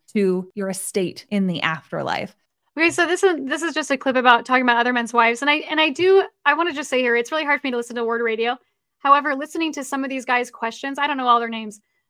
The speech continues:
Speaker 2: but they ask really good questions and they, like, have concerns where they should be concerned, or at least if the guy in the yellow, I don't, I don't know anyone's names, but anyway, you can play the clip and we can react to it.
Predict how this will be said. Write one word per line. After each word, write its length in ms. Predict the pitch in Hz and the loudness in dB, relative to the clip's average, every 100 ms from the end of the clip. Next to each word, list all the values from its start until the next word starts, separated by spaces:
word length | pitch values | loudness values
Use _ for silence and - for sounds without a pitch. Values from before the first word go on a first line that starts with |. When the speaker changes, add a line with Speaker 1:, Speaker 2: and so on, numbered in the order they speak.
| - | -2
Speaker 2:
but 80 | |
they 80 | 330 | 4
ask 240 | 330 381 - | 6 6 2
really 220 | 269 311 | -4 -2
good 140 | 339 320 | -2 -2
questions 540 | 370 392 339 240 220 | -2 -2 -4 -4 -8
and 160 | - 262 | -4 -2
they, 160 | 262 262 | -2 0
like, 300 | 262 254 - | -2 -2 -12
have 300 | 214 226 254 | -6 -2 -2
concerns 500 | - 302 285 277 285 | -2 -8 -4 -4 -4
where 140 | 262 247 | -4 -2
they 160 | 233 | -2
should 280 | 240 - 214 | -4 -6 -8
be 120 | 220 | -8
concerned, 460 | 247 269 - 277 240 | -10 -12 -8 -6 -6
or 100 | 220 | -6
at 60 | 233 | -6
least 160 | 262 | -8
if 100 | 254 - - | -10 -12 -18
the 80 | 226 | -6
guy 140 | 233 262 | -2 -2
in 60 | |
the 80 | 240 | -2
yellow, 300 | 226 233 240 | -2 -2 -2
I 100 | 240 | -2
don't, 140 | 226 - | -6 -12
I 60 | 226 | -12
don't 80 | 233 | -10
know 100 | 226 | -10
anyone's 280 | 220 214 | -12 -14
names, 220 | 226 214 202 | -14 -14 -8
but 200 | 233 - _ _ _ _ _ _ | -8 -8 _ _ _ _ _ _
anyway, 200 | 254 269 | -6 -4
you 100 | 240 | -4
can 140 | 262 269 | -6 -6
play 160 | 262 | -4
the 100 | 240 | -4
clip 200 | 233 226 220 | -4 -6 -6
and 100 | 220 | -10
we 120 | 220 | -12
can 300 | 220 208 311 320 - | -12 -16 -16 -20 -14
react 380 | 220 220 214 | -10 -8 -10
to 100 | 233 | -10
it. 120 | 226 | -12